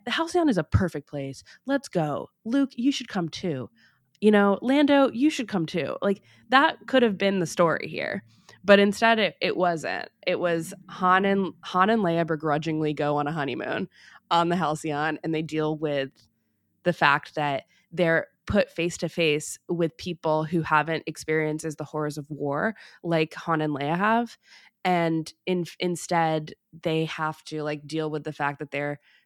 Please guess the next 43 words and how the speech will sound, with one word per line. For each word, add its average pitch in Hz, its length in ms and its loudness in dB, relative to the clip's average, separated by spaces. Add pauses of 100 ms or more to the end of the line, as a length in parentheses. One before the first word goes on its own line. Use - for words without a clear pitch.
(120)
rubbing 160 320 0
elbows 151 480 2
with 156 120 0
people 147 600 -2 (460)
in, 165 180 0
like, 151 180 -2
the 160 80 -4
Canto 156 340 0
Bight 156 340 -4
sphere - 540 -8 (420)
of 151 580 -4 (460)
people 175 240 0
who 180 80 0
are 156 100 0
trying 156 340 -2
to 160 100 -8
be 151 120 -8
like, 143 200 -6
"The - 140 -6
Empire 247 240 0
is 233 100 2
done. 208 680 -2
The 202 60 4
Halcyon 240 460 0
is 170 200 -4
free. 143 360 -6 (380)
And 175 480 0
now 208 560 0
it's 180 160 0
reopening, 185 760 2
and 175 200 0
it's 175 180 -4
gonna 202 200 2
be 202 160 2
a 185 40 2
grand 185 340 2
old 185 140 2
time." 190 500 -2 (580)
When 202 220 2
that 196 140 0
sort 233 180 -2
of, 196 120 -2
like, 151 300 -2